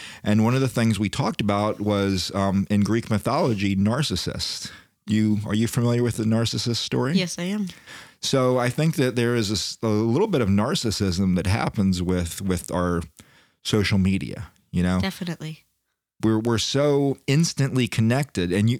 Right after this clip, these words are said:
Speaker 1: ha-, tell the audience how old you are. So they
Speaker 2: I'm twenty-two.
Speaker 1: You're twenty-two. My old ass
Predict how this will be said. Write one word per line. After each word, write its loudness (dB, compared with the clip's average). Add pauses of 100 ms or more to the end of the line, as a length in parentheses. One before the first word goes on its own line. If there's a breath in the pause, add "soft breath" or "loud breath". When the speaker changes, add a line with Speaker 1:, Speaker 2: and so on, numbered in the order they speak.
Speaker 1:
ha-, 2 (100)
tell 2
the 2
audience 0
how 0
old 2
you -2
are. -8
So -2
they 4
Speaker 2:
I'm 2
twenty-two. -4 (120)
Speaker 1:
You're 4
twenty-two. -4 (360)
My 0
old 0
ass 0